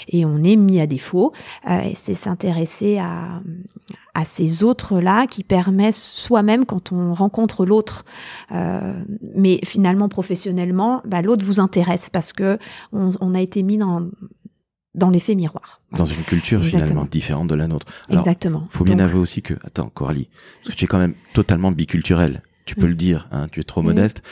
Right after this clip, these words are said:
Speaker 2: mais je crois que tu as vécu en Australie, si je ne
Speaker 1: Oui,
Speaker 2: dis pas de
Speaker 1: oui.
Speaker 2: bêtises. Euh, donc
Speaker 1: Aux
Speaker 2: tu
Speaker 1: États-Unis aussi.
Speaker 2: Aux États-Unis, rien que ça.
Speaker 1: Oui.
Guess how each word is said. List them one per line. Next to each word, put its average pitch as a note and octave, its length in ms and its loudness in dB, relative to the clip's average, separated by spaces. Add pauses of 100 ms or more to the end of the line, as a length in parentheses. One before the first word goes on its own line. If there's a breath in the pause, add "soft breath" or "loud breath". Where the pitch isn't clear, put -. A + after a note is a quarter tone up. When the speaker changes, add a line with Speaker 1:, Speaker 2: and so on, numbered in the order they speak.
(140 loud breath)
Speaker 2:
mais F2 120 2
je D#2 80 -2
crois G2 100 0
que - 60 -2
tu G2+ 80 4
as - 20 6
vécu E2+ 220 0
en D2+ 180 -2
Australie, G2 420 -2
si - 160 -6
je F#2 100 0
ne F#2+ 40 2
Speaker 1:
Oui, G3+ 80 4
Speaker 2:
dis A3 60 0
pas G2 100 -6
de F2 60 -6
Speaker 1:
oui. - 60 -2
Speaker 2:
bêtises. A#2 500 -2 (420 loud breath)
Euh, E3 80 4
donc E3 160 2
Speaker 1:
Aux F#3+ 40 2
Speaker 2:
tu F#3 80 0
Speaker 1:
États-Unis F3+ 460 -2
aussi. A#3 300 -12
Speaker 2:
Aux F3+ 40 0
États-Unis, F2+ 440 0
rien D2 140 -2
que - 80 -8
ça. A#2 160 0 (100)
Speaker 1:
Oui. A3 60 -2